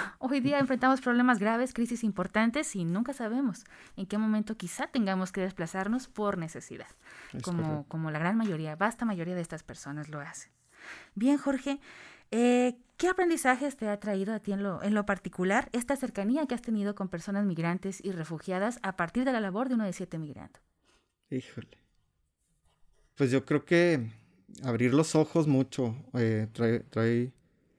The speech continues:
Speaker 2: a veces nos ahogamos en un vaso, ¿no? Y, y me he dado cuenta como que a veces nuestros problemas son chiquititos. La verdad, yo tuve el privilegio de crecer en una familia muy privilegiada, muy unida, con muchos valores. Y, y darme cuenta de todas las necesidades que pueden surgir en otros lados,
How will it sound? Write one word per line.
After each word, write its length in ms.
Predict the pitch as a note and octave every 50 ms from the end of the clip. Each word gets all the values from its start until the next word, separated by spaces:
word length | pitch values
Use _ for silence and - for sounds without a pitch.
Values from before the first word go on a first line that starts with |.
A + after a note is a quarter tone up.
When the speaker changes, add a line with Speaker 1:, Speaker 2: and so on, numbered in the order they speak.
| _ _ _ _ _
Speaker 2:
a 80 | B2+ B2
veces 280 | B2+ B2 - - D3+
nos 360 | D3+ D#3 D3+ C#3+ B2 - - -
ahogamos 400 | A2+ A2+ A2 A2+ A#2+ C#3 C#3 -
en 100 | A#2+ A#2+
un 140 | B2 B2+ A#2
vaso, 280 | A#2 A#2 A2 - A2
¿no? 260 | A2 A2 A#2 C#3 C#3
Y, 320 | C3+ A#2+ A2 F#2+ D2+ - - _ _
y 100 | - B2
me 100 | A#2+ B2
he 20 | B2
dado 160 | B2 B2+ -
cuenta 260 | - C#3+ C3 - D3
como 180 | - D#3+ D3 -
que 80 | - B2
a 40 |
veces 140 | G#2+ - C3+
nuestros 280 | C#3 C#3 - - C3+ -
problemas 420 | - A#2 A2+ A2 A2 A#2 B2+ B2+
son 360 | - C3+ C3 C3+ C3+ C3+ C3 - _
chiquititos. 640 | - - C#3 C3+ G#2+ C#3+ - - - A2 - - - _ _ _ - _ _ - - _ _ _ _ _ _ _
La 260 | - C#3 B2+ A#2+ A#2
verdad, 200 | A#2 A#2 A#2+ B2
yo 160 | B2+ B2+ C3+
tuve 200 | C3+ - C3+ C#3
el 100 | C#3 C#3
privilegio 420 | - D3+ C3+ A#2+ A2+ A2 - - C3+
de 80 | C#3 C3+
crecer 300 | - A#2 G#2+ - A#2 A#2
en 120 | B2+ C3+
una 240 | C3+ C3 C3 C3 C3+
familia 340 | - A#2+ A#2 A2 A#2 B2+ B2
muy 160 | A#2+ B2+ C#3
privilegiada, 500 | - - D3 B2 A#2 - - A#2 A#2 B2
muy 180 | B2+ B2+ B2+ B2+
unida, 400 | A#2+ A#2+ A2+ A2+ A2+ A#2 A#2 A#2 - _
con 140 | - - A2+
muchos 220 | A2 G#2+ - C3
valores. 380 | A#2+ A#2 A2+ A2 A2 - - - _ _ _ _ _ _ _ _ _ _ _ _
Y, 540 | - C#3 C3+ C3 B2 B2 A#2+ A#2 B2 A#2+ - _ _
y 120 | - C3 B2+
darme 300 | B2+ B2+ B2 B2+ D3 C#3+
cuenta 340 | - D#3+ D3 D3 - E3+ D#3+
de 80 | D3+ D3
todas 200 | - - C3 C#3
las 80 | D3+ D#3
necesidades 420 | D#3 C#3 - - - B2+ B2+ B2
que 100 | - -
pueden 220 | - - B2+ B2+ C#3+
surgir 300 | C#3+ D#3 A#2 - C3+ B2+
en 40 | C3+
otros 220 | C3+ - D3 C#3+
lados, 400 | C3 C3 C3 C#3 D#3+ - - -